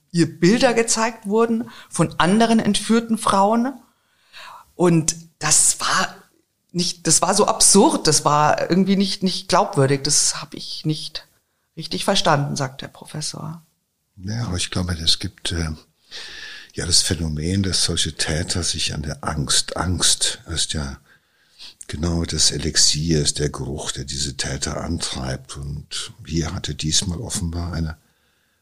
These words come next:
Speaker 2: Frau gehabt, die zwar Angst gehabt hatte, aber sehr couragiert ihm gegenüber aufgetreten ist. Also das heißt, diese, diese, dieser Trigger, den er braucht, um das alles irgendwie abzufeuern, was er da an sadistischem Repertoire hat,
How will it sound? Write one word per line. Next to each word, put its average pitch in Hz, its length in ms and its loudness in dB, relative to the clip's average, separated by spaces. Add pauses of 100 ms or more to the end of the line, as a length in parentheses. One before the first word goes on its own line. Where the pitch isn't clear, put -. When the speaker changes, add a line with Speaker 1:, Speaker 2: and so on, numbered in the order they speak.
(160)
Speaker 2:
Frau 80 280 -4
gehabt, 80 340 -6
die 73 60 -12
zwar - 260 -4
Angst 71 240 -2
gehabt - 380 -6
hatte, 82 200 -6
aber 78 160 -4
sehr 73 200 -4
couragiert 82 960 -6
ihm 71 180 -10
gegenüber 71 500 -6
aufgetreten - 840 -12
ist. - 200 -10
Also 71 240 -10
das 71 260 -6
heißt, 76 360 -4
diese, 78 300 -4 (800)
diese, 76 360 -4
dieser 71 540 -4
Trigger, 104 380 2
den 78 200 2
er 73 120 -2
braucht, 87 680 0
um 71 180 -4
das 76 220 -2
alles 80 400 -2
irgendwie 76 360 -10
abzufeuern, 76 1700 -4
was 76 200 0
er 76 100 -4
da 76 220 -6
an 78 160 -4
sadistischem 76 640 -4
Repertoire 78 640 -10
hat, 73 220 -6